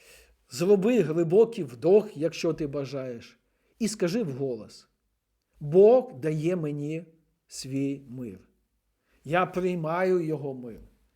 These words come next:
Я відпускаю тривогу. Я довіряю Богу». Повтори це декілька разів.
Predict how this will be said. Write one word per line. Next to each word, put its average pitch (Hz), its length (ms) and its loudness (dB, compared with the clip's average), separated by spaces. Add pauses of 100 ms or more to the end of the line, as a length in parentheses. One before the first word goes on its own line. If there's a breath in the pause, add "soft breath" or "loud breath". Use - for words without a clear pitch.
(500)
Я 196 460 -2
відпускаю 170 960 -4 (200)
тривогу. 147 680 -6 (520)
Я 165 380 0
довіряю 151 880 -2
Богу». 123 680 -8 (1000)
Повтори 202 600 2
це 180 220 -4
декілька 151 640 -4
разів. 117 500 -12